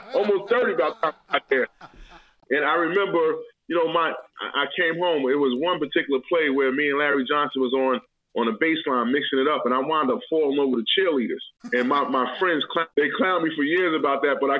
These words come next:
came back, I posted them up and got an N one. You know, I didn't back down from them, like I said. And it was, it was, it was a little difficult playing him because,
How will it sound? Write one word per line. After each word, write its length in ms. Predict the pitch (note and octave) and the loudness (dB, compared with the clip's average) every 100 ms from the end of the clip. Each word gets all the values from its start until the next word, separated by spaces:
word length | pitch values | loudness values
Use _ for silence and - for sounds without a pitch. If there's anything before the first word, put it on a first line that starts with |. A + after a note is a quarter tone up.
| - | 0
came 220 | F3 E3 | 0 0
back, 160 | D#3+ D3+ | 0 0
I 140 | - - | -2 0
posted 260 | F3+ F3+ E3+ | -2 0 0
them 80 | |
up 100 | D3+ | 0
and 120 | C#3+ D3 | 0 0
got 160 | D3 | 2
an 80 | C#3+ | 2
N 160 | D#3 D#3 | 0 2
one. 220 | E3 C3+ | 2 2
You 60 | C3+ | 2
know, 80 | D3 | 0
I 100 | E3+ | 0
didn't 140 | B2 | 0
back 240 | D3 C#3 | -2 0
down 200 | D#3+ D#3 D3 | 0 0 0
from 140 | C3+ | 0
them, 100 | B2+ | 0
like 220 | B2 C#3+ C#3+ | 0 0 0
I 80 | C#3+ | 0
said. 260 | E3+ D3 A2+ - - - | 0 2 0 -4 -12 -2
And 100 | F3 | 0
it 40 | |
was, 120 | G#3 F#3 | 2 0
it 80 | G3+ | 0
was, 160 | A#3+ F#3+ F#3+ | 2 0 0
it 40 | |
was 160 | A3+ F#3+ | 0 0
a 40 | |
little 320 | A#3+ G#3 D3+ - - | 2 0 0 -6 -2
difficult 480 | A#3+ C4 G#3+ E3+ F3 | 0 0 0 -2 0
playing 320 | A#3+ A#3+ G3+ | 0 2 2
him 160 | F3+ D#3+ | 0 -2
because, 440 | E3 F3+ E3+ E3+ | -2 0 2 0